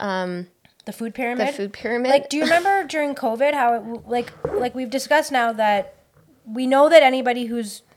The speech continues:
Speaker 2: overweight, obese, fat, however you wanna put it, are at higher risk for everything, okay? But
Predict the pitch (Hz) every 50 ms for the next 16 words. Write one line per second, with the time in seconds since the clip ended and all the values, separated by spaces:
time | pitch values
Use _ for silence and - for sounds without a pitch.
0 | _ _ _ _ - 214 220 208 233 220 214 202 185 185 190 185 - _ _ _
1 | _ _ - 208 214 208 208 196 190 180 - - - _ - - 190 175 170 170
2 | 170 175 185 190 196 190 214 226 233 240 247 277 269 277 262 208 190 180 180 -
3 | - - - - - _ _ - 220 233 226 208 - 262 240 247 269 269 247 226
4 | 233 - - - - 220 196 - - 269 320 330 277 262 240 226 - - 180 156
5 | 156 202 262 254 _ _ _ _ _ _ _ _ _ _ - 202 196 - 214 185
6 | 190 185 226 220 - - - _